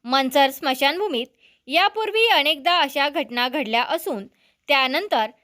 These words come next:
स्मशानभूमीत सीसीटीव्ही कॅमेरे बसवल्यानंतरही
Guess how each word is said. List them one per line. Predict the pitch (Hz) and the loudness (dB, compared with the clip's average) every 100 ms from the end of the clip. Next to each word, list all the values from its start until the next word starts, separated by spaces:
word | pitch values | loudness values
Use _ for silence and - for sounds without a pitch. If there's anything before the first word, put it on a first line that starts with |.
| _ - | _ -16
स्मशानभूमीत | 320 370 392 480 494 453 392 392 415 | -2 -2 0 -4 -2 -2 0 0 -2
सीसीटीव्ही | - 311 359 370 381 381 | -6 -4 -2 -2 0 0
कॅमेरे | 381 311 262 262 277 | 2 0 2 2 2
बसवल्यानंतरही | 277 262 262 254 262 262 233 202 320 392 269 | 0 -2 -2 0 0 0 -6 -2 0 0 -4